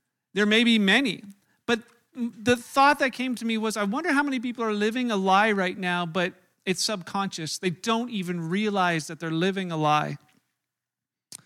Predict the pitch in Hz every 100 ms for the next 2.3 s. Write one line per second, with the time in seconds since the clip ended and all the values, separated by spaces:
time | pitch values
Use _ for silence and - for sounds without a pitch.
0 | _ _ _ _ _ _ - 240 247 233
1 | 220 214 196 208 196 180 - 143 170 185
2 | 190 208 208